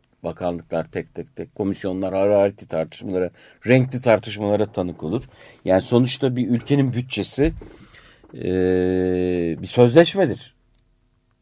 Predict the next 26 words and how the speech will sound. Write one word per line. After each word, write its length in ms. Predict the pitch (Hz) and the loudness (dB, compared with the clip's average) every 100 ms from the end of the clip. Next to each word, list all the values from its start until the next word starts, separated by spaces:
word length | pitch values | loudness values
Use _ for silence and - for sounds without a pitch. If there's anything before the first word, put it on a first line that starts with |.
| _ - | _ -10
Kontrattır 600 | 110 110 - 165 160 - | -2 0 6 6 6 -6
yani. 320 | 71 60 - - _ _ _ _ _ - | -8 -8 -12 -20 _ _ _ _ _ 2
Ben 260 | 95 90 - _ _ _ _ _ | 4 4 0 _ _ _ _ _
ki 140 | 143 123 - | -12 -12 -14
son 200 | - 143 | 0 4
yıllarda 460 | 139 117 95 87 95 | 4 4 4 4 2
artık 300 | 90 - 107 | 0 -4 -2
yıllık 360 | 107 107 107 127 | 0 0 -2 -4
değil, 160 | 147 | -4
üç 280 | - 113 - | -4 -6 0
yıllık 280 | 123 95 - | 0 0 -8
bütçeler 420 | 92 95 85 73 | -10 -2 2 0
gündeme 420 | 71 78 73 73 | -2 -10 -8 -8
geliyor 380 | 69 65 64 62 - _ | -10 -10 -10 -10 -16 _
biliyorsun. 500 | - - - - - _ _ - _ - | -14 -14 -14 -18 -18 _ _ -20 _ -12
Ondan 360 | 90 78 58 | -8 -6 -8
sonra 460 | - 120 117 180 180 | -10 -12 -8 -8 -10
ve, 300 | - 156 170 | -6 -2 0
e, 220 | - 110 113 104 67 - 55 50 - - - 101 101 | 0 -2 -2 -2 -6 -10 -12 -14 -16 -16 -16 -14 -4
kaynakların 600 | 120 131 143 135 156 190 | 2 4 4 4 2 8
dağılımını 480 | 143 127 135 139 147 | 10 12 10 6 6
gösterir. 580 | 123 101 - - - _ _ _ _ _ _ _ _ _ _ _ _ | 4 0 -4 -18 -20 _ _ _ _ _ _ _ _ _ _ _ _
Bir 40 | 113 | -4
tercihtir. 720 | 135 131 139 131 131 - 80 | 8 8 8 4 -6 -12 -4
Yani 360 | 90 95 87 | 0 0 2
ben 180 | 117 120 | 4 4